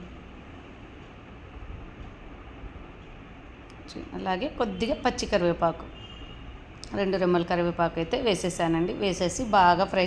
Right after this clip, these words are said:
చేసేసుకోవాలి వీటిలో అన్నిట్లో. చేసిన తర్వాత ఒక కొద్దిగా మగ్గిన తర్వాత వచ్చేసి అల్లం వెల్లుల్లి పేస్ట్ వేసానండి. ఒక స్పూన్ అయితే అల్లం వెల్లుల్లి పేస్ట్ వేసేసి బాగా కలుపుకోవాలి. అల్లం వెల్లుల్లి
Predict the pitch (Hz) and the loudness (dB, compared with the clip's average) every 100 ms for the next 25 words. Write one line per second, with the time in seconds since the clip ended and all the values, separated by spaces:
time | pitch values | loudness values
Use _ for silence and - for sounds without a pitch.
0 | 185 175 175 170 - 170 160 160 180 180 | 2 -2 -2 -4 0 2 2 2 4 6
1 | 165 165 185 277 - - - - - - | 6 4 4 2 2 -8 -14 -14 -14 -14
2 | - - - - - - - - - - | -14 -14 -12 -12 -12 -14 -14 -14 -14 -14
3 | - - - - 214 208 196 185 185 226 | -14 -14 -8 -2 0 0 0 2 2 0
4 | 214 214 175 202 190 175 196 190 180 175 | 0 0 2 4 4 4 4 6 8 6
5 | 180 - 185 175 - 233 247 240 214 202 | 4 2 0 -2 6 8 8 8 8 4
6 | 185 185 180 - 170 165 180 175 175 170 | 2 0 -2 2 2 4 4 6 4 2
7 | 175 - 185 180 170 214 190 185 180 180 | -2 2 4 4 6 4 6 4 4 4
8 | 175 175 165 - 160 160 185 - 392 - | 2 0 -2 -2 -2 -2 0 0 0 -4
9 | - - - - 208 180 180 - 170 - | -12 -14 -14 4 8 8 6 2 2 2
10 | 180 165 170 285 - - - - - - | 4 6 6 4 0 -10 -14 -14 -14 -14
11 | - - - - - - - - - - | -14 -14 -14 -12 -14 -14 -16 -14 -14 -14
12 | - - - - - - - 262 247 254 | -14 -14 -14 -14 -14 -12 -2 2 4 6
13 | 247 240 | 4 2